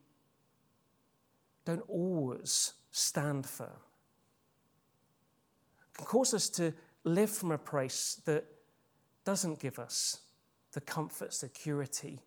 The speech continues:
and safety that ultimately we le-, need. See, Jesus says, "No, no,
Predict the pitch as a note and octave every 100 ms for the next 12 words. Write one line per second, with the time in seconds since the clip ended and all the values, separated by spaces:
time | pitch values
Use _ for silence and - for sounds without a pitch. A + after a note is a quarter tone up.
0 | _ _ _ - C#3 - D3+ D3 - C3+
1 | - C#3+ - D3+ D#3 C3+ A#2+ B2+ - E3
2 | C3+ B2+ C3 - - _ _ _ _ _
3 | _ _ _ _ _ _ _ _ - -
4 | - A3 - - - - - A#3 C4 B3+
5 | - F#3+ G3+ F#3+ D#3+